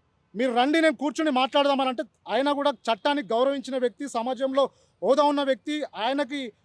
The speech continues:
మాట విలువ గౌరవించి ఎస్హెచ్ఓ సమక్షంలో జగిత్యాల పిఎస్కి వెళ్ళడం జరిగింది మల్లిక్ తేజ పెద్ద మనుషులను తీసుకెళ్ళి. అప్పటి వరకు ఎఫ్ఐఆర్ కాలే, వెళ్ళిన తర్వాత కూర్చొని మాట్లాడిన తర్వాత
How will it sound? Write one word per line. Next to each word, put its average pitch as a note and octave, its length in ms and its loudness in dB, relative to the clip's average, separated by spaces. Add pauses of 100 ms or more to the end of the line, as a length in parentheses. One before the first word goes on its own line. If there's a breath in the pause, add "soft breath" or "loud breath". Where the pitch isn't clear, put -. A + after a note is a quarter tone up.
(180)
మాట G3 320 -2
విలువ D4 340 2
గౌరవించి C#4 560 0
ఎస్హెచ్ఓ C#4 580 -2 (500)
సమక్షంలో D4 560 0
జగిత్యాల B3+ 440 0
పిఎస్కి D4 380 -2
వెళ్ళడం C#4+ 200 0
జరిగింది C4+ 300 -2
మల్లిక్ A#3 320 -4
తేజ C4+ 140 0
పెద్ద B3+ 240 -2
మనుషులను C4 340 -2
తీసుకెళ్ళి. G#3+ 400 -8 (960)
అప్పటి D4+ 240 2
వరకు D#4 220 2
ఎఫ్ఐఆర్ D4+ 300 4
కాలే, C#4 200 2
వెళ్ళిన C#4 240 0
తర్వాత C#4+ 380 2
కూర్చొని D4 400 -4
మాట్లాడిన C4 380 -2
తర్వాత C4 480 -2